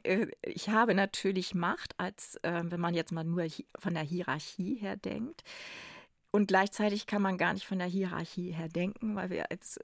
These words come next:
Lutheraner da eher ja die flache Hierarchie bevorzugen. Heißt, ähm, ich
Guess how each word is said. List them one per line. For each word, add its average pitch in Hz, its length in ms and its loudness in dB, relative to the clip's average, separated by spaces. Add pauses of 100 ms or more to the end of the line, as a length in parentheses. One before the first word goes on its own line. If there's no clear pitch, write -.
Lutheraner 180 840 -2
da 180 380 -2 (180)
eher - 480 -2
ja 175 160 0
die 175 140 -6
flache 185 340 2
Hierarchie 175 560 -4
bevorzugen. 190 840 -4 (220)
Heißt, 196 540 0 (760)
ähm, 185 320 0 (360)
ich - 320 -4